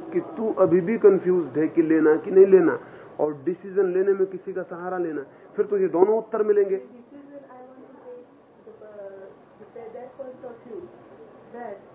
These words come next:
Speaker 2: I can protest because I don't know the word, I don't know where to join at present।
Speaker 1: हाँ, हाँ,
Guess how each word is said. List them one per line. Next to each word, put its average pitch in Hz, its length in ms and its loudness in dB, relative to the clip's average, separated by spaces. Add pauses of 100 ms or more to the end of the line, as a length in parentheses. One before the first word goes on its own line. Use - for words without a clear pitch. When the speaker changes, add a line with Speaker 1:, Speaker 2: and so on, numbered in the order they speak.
(140)
Speaker 2:
I 233 140 -16
can 269 180 -10
protest 247 480 -10
because 247 340 -14
I 254 200 -12
don't 302 220 -14
know 285 120 -14
the 247 160 -12
word, 196 220 -12 (420)
I 240 80 -12
don't 269 180 -10
know 254 140 -16
where 269 240 -8
to 269 60 -12 (320)
join 269 200 -6 (260)
at 214 80 -18 (100)
present। - 380 -6
Speaker 1:
हाँ, 185 220 0
हाँ, 277 160 4